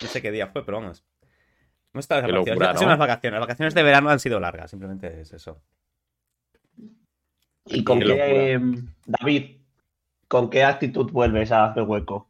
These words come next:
Speaker 3: ¿Qué va a pasar esta temporada? Te pongo el compromiso de, de decir que, que, que vamos a hacer.
Speaker 2: Realmente,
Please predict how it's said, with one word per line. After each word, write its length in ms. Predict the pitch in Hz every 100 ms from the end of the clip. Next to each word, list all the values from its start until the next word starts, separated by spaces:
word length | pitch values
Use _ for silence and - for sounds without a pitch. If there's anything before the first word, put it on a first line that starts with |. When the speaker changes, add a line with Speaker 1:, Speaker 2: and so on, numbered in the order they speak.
| _ _
Speaker 3:
¿Qué 140 | - 135
va 80 |
a 40 | 135
pasar 320 | 127 120 110
esta 180 | 117 120
temporada? 460 | 123 120 107 107
Te 80 | 110
pongo 160 | 107 127
el 140 | 127
compromiso 540 | 131 127 117 120 131 123
de, 260 | 123 131
de 100 | 127
decir 340 | 127 135 147 127
que, 400 | 135 120 214 202 -
que, 160 | 165 156
que 100 | 165
vamos 300 | 170 160 180
a 80 |
hacer. 280 | 233 - 160 - - _ _ _ _
Speaker 2:
Realmente, 560 | 98 113 113 131 135